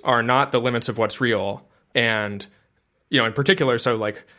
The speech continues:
I wake up and I'm just, like, Joe every day. Every day it's just, like, Joe stuff. I, I wake up and it's sort of this, this sphere of, of Joe around me. So it's sort of Joe stuff is sort of really salient and vivid. There's this sort of zone. Um, you know, it's not, it's not just my experience. There's also, like, people and, you know, my kitchen. There's things that are kind of vivid. And then there's a sort of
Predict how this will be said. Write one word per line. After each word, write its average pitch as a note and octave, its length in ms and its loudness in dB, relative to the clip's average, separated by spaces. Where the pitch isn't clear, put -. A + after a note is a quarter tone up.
I B2+ 120 4
wake F3+ 220 6
up F3+ 180 4
and C3+ 100 2
I'm C3+ 120 0
just, C#3+ 120 0
like, A#2 180 0
Joe B2+ 280 4
every C#3 220 2
day. A2+ 160 2
Every E3 180 4
day D#3 140 4
it's C#3 80 0
just, C#3 120 -2
like, A2+ 160 -2
Joe C3 200 4
stuff. - 320 -8
I, G2+ 140 -4
I F2+ 120 -4
wake D3+ 160 4
up C#3+ 60 0
and C3 80 0
it's A#2+ 120 -4
sort C3 120 0
of A2+ 80 -2
this, - 160 -2
this A#2+ 200 -6
sphere D#3+ 460 2
of, A#2 200 0
of B2 200 -4
Joe A#2+ 400 2
around A#2 300 2
me. G2 160 -10
So F3+ 160 6
it's D3 100 2
sort F3 100 4
of C3+ 140 -2
Joe G#3 240 6
stuff D3 240 2
is C#3 80 -6
sort D3 100 2
of C3 60 0
really C#3+ 180 4
salient C3 420 2
and A#2+ 140 -4
vivid. B2+ 300 4
There's G#2+ 160 -2
this B2+ 100 0
sort B2 120 0
of A2 100 0
zone. A#2 500 2
Um, A#2 180 4
you F3+ 80 4
know, D#3+ 60 6
it's C#3+ 100 2
not, G#3+ 140 6
it's D3 100 0
not F#3+ 140 6
just E3 180 4
my C#3+ 140 6
experience. D#3 380 2
There's C#3+ 100 -2
also, B2+ 200 2
like, A2 140 0
people D#3+ 380 0
and, A#2+ 80 -2
you B2 80 -2
know, G#2+ 80 -2
my G#2 100 -2
kitchen. E3+ 400 2
There's B2 180 0
things G#3 300 0
that F#3+ 80 2
are D#3 80 4
kind C#3+ 140 2
of C3 80 -2
vivid. D3 280 4
And C3 140 2
then C3 100 2
there's B2+ 160 0
a B2 60 -6
sort A#2+ 160 2
of A2 100 0